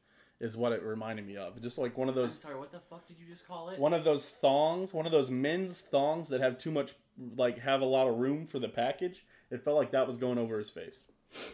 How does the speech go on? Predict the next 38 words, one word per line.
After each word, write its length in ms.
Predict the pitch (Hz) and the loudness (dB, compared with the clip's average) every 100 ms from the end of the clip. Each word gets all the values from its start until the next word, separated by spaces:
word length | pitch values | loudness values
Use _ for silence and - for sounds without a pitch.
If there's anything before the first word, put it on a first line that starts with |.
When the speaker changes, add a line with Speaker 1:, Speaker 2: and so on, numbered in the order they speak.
| - - | -16 -2
Speaker 1:
All 80 | 127 | 2
right, 240 | 120 104 - - - - 131 | 2 0 -8 -20 -20 -18 2
Joe, 180 | 151 | 6
one 200 | 143 151 156 | 6 6 4
more 140 | 131 | 2
bet. 280 | 113 - - _ _ _ _ - | 0 -4 -6 _ _ _ _ -8
You 80 | |
gotta 160 | 123 120 | -2 0
give 140 | 117 107 | 0 -4
it 60 | |
to 80 | 110 | -4
us, 120 | 107 | -4
Joe. 140 | - 110 | 0 0
We 100 | 110 | 2
gotta 300 | 113 117 113 | 0 2 2
know 140 | 110 | 0
what, 80 | 107 | -2
Speaker 2:
Still, 200 | 113 113 | -2 -4
Speaker 1:
what 80 | - | -6
you're 80 | |
Speaker 2:
still 180 | - 98 | -6 -6
Speaker 1:
betting 140 | - 143 | -8 -10
on. 0 | |
Speaker 2:
N 40 | 143 | -10
F 20 | |
L? 280 | 151 165 170 - _ _ _ | -12 -12 -16 -20 _ _ _
Speaker 1:
Yep. 200 | - 131 - _ _ _ _ _ _ _ _ _ _ | -8 -8 -8 _ _ _ _ _ _ _ _ _ _
Speaker 2:
Uh, 360 | 110 120 117 123 | -14 -10 -8 0
Speaker 1:
Get 120 | 185 | 2
outside 340 | 196 190 170 | 2 2 0
the 60 | 131 | 0
Chiefs. 360 | - 104 - _ _ _ _ _ _ _ _ _ _ _ _ _ _ _ _ _ _ 151 | -8 -12 -14 _ _ _ _ _ _ _ _ _ _ _ _ _ _ _ _ _ _ 0
Make 140 | 190 | 4
Speaker 2:
outside 40 | 214 | 4
Speaker 1:
up 80 | 151 | 2
Speaker 2:
the 40 | |
Speaker 1:
one. 220 | 160 156 | 0 -2
Speaker 2:
Chiefs. 580 | 139 120 117 107 - - | -4 -12 -16 -20 -20 -20